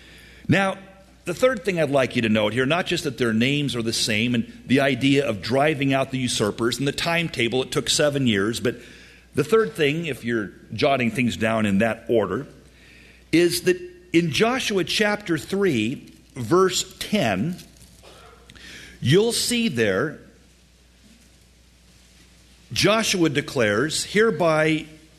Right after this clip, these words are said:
you shall know the living God is among you, that he will without fail drive out from before you the Canaanites, the Hittites, the Hivites, the Perizzites, the Girgashites, the Amorites, and the Jebusites."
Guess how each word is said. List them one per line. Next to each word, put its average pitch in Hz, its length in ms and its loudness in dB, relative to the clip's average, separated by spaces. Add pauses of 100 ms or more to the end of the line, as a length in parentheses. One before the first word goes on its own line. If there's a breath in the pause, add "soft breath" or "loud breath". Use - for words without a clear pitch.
(280)
you 165 400 -2
shall 170 400 2
know 139 380 4
the 135 160 2
living 156 420 0
God 113 340 2
is 120 220 -2
among 127 360 2
you, 98 320 -2 (1000 loud breath)
that 156 180 0
he 175 140 0
will 151 300 2
without 180 460 0
fail 170 400 2
drive 160 560 0
out 165 340 0
from 156 320 0
before 147 460 2
you 113 180 2
the 117 160 -2
Canaanites, 127 840 -2
the 139 180 -2
Hittites, 123 680 0
the 131 140 -2
Hivites, 123 580 0
the 123 120 -6
Perizzites, 120 680 0
the 120 120 -2
Girgashites, 123 840 0
the 120 160 0
Amorites, 127 400 0
and 143 60 -4
the 135 60 0
Jebusites." 113 880 -2